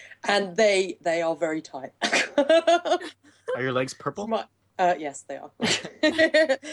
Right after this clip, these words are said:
Speaker 1: <laughs> I'm slowly becoming the purple man. <laughs> Um, so next scene, Foggy and Matt are in the office. Um, Foggy's, you know, doesn't understand why they took the case.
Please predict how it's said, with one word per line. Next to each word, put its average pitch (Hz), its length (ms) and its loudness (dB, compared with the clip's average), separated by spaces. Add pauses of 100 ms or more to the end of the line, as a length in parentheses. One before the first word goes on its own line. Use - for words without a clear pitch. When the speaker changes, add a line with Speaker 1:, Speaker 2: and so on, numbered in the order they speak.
Speaker 1:
<laughs> - 140 -14
I'm 240 160 4
slowly 240 360 -2
becoming 208 440 -4
the 185 60 -6
purple 156 340 -10
man. 185 220 -8 (380)
<laughs> 247 680 0 (920)
Um, 196 380 2
so 226 140 2
next 240 260 2
scene, 220 420 -2 (100)
Foggy 214 240 2
and 196 100 0
Matt 196 260 0
are 180 160 4
in 180 120 2
the 180 100 2
office. 196 580 0 (380)
Um, 165 380 4
Foggy's, 175 800 2
you 165 160 2
know, 143 160 4
doesn't 165 280 2
understand 165 440 4
why 160 140 6
they 160 140 4
took - 220 -4
the 233 60 -2
case. 185 380 2